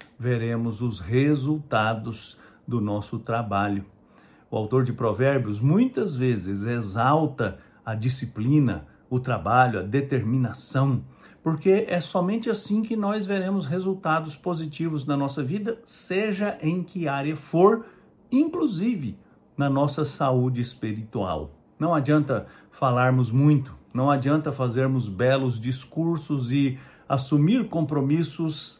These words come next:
se nós não estamos cumprindo a palavra que empenhamos, se não estamos correspondendo aos compromissos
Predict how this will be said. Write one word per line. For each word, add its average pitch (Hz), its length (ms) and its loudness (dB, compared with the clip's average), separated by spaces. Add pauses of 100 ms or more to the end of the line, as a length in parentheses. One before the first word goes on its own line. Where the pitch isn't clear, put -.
(140)
se - 260 -4
nós 135 320 2
não 139 460 2
estamos 123 1120 -2 (460)
cumprindo 185 880 4
a 135 120 -2
palavra 123 420 0
que - 100 -6
empenhamos, 131 840 0 (280)
se - 220 0
não 165 260 2
estamos 143 880 0
correspondendo 156 1700 4 (240)
aos 135 300 2
compromissos 131 1200 2